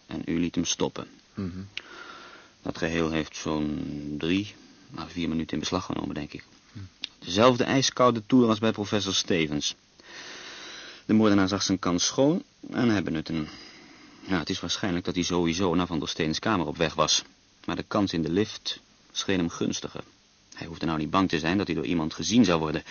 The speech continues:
Speaker 1: Bovendien is het louter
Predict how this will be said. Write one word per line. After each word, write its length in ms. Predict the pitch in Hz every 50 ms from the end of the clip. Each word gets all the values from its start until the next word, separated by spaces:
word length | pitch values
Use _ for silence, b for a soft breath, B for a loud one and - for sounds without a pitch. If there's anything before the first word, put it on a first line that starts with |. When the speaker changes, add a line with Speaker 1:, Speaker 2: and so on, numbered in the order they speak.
| B B B B B B B B B B B B B B B B B B B B B B
Speaker 1:
Bovendien 500 | B 95 95 90 98 107 131 135 123 147
is 100 | 151 113
het 100 | 101 95
louter 400 | 101 107 143 165 175 170 - 143